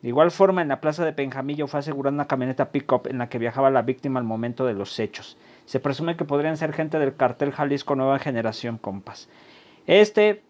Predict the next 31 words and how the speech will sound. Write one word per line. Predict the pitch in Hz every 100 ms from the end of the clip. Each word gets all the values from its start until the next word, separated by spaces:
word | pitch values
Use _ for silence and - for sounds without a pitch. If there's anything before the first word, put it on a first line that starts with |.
| -
pues | 127 -
por | - 135
eso | 143 156
les | 135
digo | 147 156 151
que |
es | 147
jefe | 147 139 151
de | 123
plaza, | - 131 127
es | 160
emanado | 185 165 151 160 170 160
del | 139 127
narcopés, | 127 127 - 135 180 175 -
que | - 117
ya | 131 143
debería | 127 120 123 131
de | 127
haber | 123 127
desaparecido. | 127 123 - 135 131 170 - - -
Pues | 104 104 104 101
bueno, | 110 113 104 _ - - -
aún | 127 185 220
así, | 190 156 202
compas, | - 196 190 196 185
pues | - 113
no | 131 139
se | 151
merecen | 135 123 135 139 135
esta | 131 135
situación, | 127 123 139 135 175 175